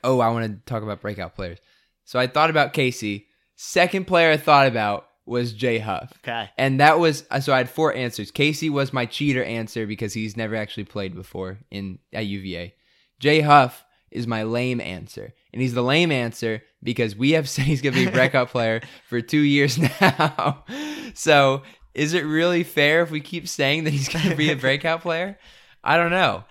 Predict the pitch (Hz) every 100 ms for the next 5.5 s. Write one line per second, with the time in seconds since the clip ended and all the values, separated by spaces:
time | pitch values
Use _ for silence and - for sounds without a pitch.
0 | _ _ _ - 139 220 190 180 214 240
1 | 175 190 208 151 - - - 151 156 143
2 | 139 143 139 151 - _ - 135 135 151
3 | 139 110 - 131 131 120 - _ _ 127
4 | 110 123 143 139 135 131 120 113 113 120
5 | 120 113 104 104